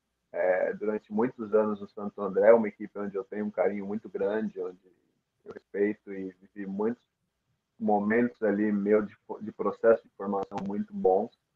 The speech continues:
Antes disso, eu tive uma pequena passagem de iniciação no São Paulo,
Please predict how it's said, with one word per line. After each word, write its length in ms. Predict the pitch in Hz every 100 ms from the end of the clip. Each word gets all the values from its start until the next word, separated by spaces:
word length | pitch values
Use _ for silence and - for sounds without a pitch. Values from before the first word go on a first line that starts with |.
| _ _ _ _ _ 107
Antes 240 | 120 120
disso, 280 | 113 127 123
eu 60 | 117
tive 260 | - 117
uma 120 | 120
pequena 600 | 117 117 - 143 165 185
passagem 640 | - 123 110 107 113 107 98
de 140 | - -
iniciação 840 | 107 104 - 104 - - 107 98 - _ _ -
no 100 | -
São 260 | - 98
Paulo, 500 | - 90 101 120 131